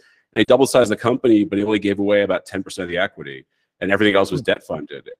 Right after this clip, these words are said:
Speaker 1: And I think he's gonna do s-, you know, other really, really accretive transactions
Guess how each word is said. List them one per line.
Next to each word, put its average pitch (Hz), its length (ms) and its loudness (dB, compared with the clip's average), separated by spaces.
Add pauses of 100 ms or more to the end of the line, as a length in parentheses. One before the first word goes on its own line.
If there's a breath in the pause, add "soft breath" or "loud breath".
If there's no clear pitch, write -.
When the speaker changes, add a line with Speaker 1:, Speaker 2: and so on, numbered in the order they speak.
Speaker 1:
And 98 400 -2
I 104 60 -2
think 151 120 -2
he's 151 100 0
gonna 143 120 2
do 135 260 0
s-, - 360 -10
you 127 80 -8
know, 113 320 -2
other 113 320 0
really, 107 380 -2
really 98 360 0
accretive 92 600 -10
transactions 80 840 -8